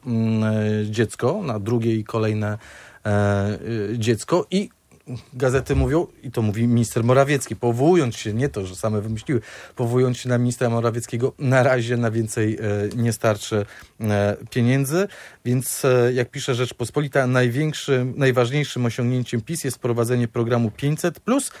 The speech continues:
i niezrealizowanie większości innych kosztownych,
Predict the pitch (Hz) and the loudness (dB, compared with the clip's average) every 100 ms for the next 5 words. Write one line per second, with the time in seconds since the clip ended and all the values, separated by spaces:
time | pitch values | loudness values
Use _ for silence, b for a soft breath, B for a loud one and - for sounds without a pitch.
0 | B B - 208 240 - _ _ _ - | B B -2 0 0 -2 _ _ _ -2
1 | 110 185 190 165 156 143 120 127 135 117 | 2 4 4 6 4 4 0 2 2 2
2 | 95 95 - 123 - 127 - 120 113 113 | -2 -6 -4 -6 -6 -12 -4 -2 0 -2
3 | - 143 120 120 95 98 101 | -2 -4 -2 -2 -2 -4 -10